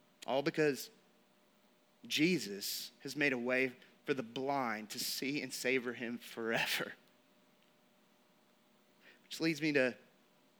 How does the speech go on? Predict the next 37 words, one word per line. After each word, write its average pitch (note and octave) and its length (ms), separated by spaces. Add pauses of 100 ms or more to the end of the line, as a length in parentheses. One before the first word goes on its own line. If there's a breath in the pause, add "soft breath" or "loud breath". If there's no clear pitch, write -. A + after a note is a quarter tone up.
(220)
just - 140
a F3 40
couple G3+ 420
of A2 100
the A#2 60
personal C#3 420
implications B2+ 640
of A#2 80
this C#3 140
particular B2+ 420
facet B2+ 420
of A#2 120
the A2+ 60
cross. A2+ 440 (320 loud breath)
As C3 100
I've C#3+ 200 (200)
said F3 280
practically D3 420
every D#3 220
week, C3 280
this D3+ 200
is D#3+ 100
not C#3 340 (240 loud breath)
an C3+ 60
exhaustive C3+ 640
list C3+ 300
by B2 120
any C#3 240
stretch C3+ 380
of C3 80
the C3 80
imagination. B2+ 720
I'll D#3 120
just - 140
give E3 100
you D3 80
two, B2 320